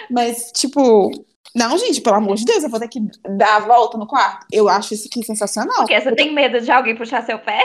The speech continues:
Speaker 2: <laughs> no
Speaker 1: Não,
Speaker 2: escuro?
Speaker 1: porque tá
Speaker 2: Porque
Speaker 1: frio.
Speaker 2: Ai,
Speaker 1: Porque
Speaker 2: mas,
Speaker 1: tá
Speaker 2: gente,
Speaker 1: frio, eu não quero sair
Speaker 2: arruma
Speaker 1: da
Speaker 2: abajur.
Speaker 1: coberta.
Speaker 2: <laughs> Eu não tô entendendo.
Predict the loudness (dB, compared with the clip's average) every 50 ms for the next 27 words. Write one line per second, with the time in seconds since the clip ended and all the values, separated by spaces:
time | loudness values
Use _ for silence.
0 | -4 -4 -6 -6 -4 -2 0 2 2 2 2 2 0 -2 -2 -2 -4 -6 -2 -2
1 | 0 2 2 2 4 4 4 2 2 0 -2 -6 _ -14 -14 -14 -14 -20 _ _
2 | _ _ _ _ _ _ _ _ _ _ _ _ _ _ _ _ _ _ _ _
3 | _ _ -20 -18 -18 -12 -10 -8 -4 -2 -2 -2 -2 -4 _ -16 -16 -10 -6 -4
4 | 0 0 0 2 2 0 0 0 -2 0 0 0 0 -2 0 0 0 0 0 2
5 | 2 4 4 6 6 4 4 4 2 0 0 -2 -2 -2 -4 -4 -4 -6 -8 -12
6 | -12 -12 _ _ _ _ _ _ _ _ _ _ _ _ _ _ -20 -20 -18 _
7 | -18 -18 -18 -14 -10 -6 0 0 2 2 2 0 -4 -2 -2 -2 -2 -2 -4 -4
8 | -4 -4 -6